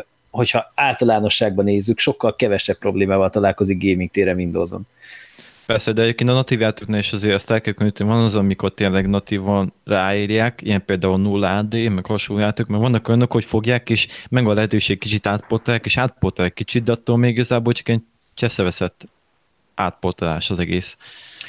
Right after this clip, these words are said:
Speaker 2: De például van a Fear Entertainment, azt hiszem, pont mondja, ő-,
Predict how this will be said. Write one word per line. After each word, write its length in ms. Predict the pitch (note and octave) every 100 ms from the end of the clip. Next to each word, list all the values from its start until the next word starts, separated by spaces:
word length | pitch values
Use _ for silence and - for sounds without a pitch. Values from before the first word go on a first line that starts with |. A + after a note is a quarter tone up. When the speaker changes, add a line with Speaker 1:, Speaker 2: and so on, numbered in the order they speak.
| - -
Speaker 2:
De 60 | G#2
például 640 | A#2+ A2+ A2+ A2 A2+ A2+ A2+
van 180 | B2
a 80 | A2
Fear 280 | - A2+ A2
Entertainment, 840 | A2 A2 G#2 A#2+ A2+ A#2 B2 - -
azt 180 | A#2 -
hiszem, 320 | - B2+ B2 - - - -
pont 160 | A2
mondja, 240 | G#2 A2 A#2
ő-, 180 | A2+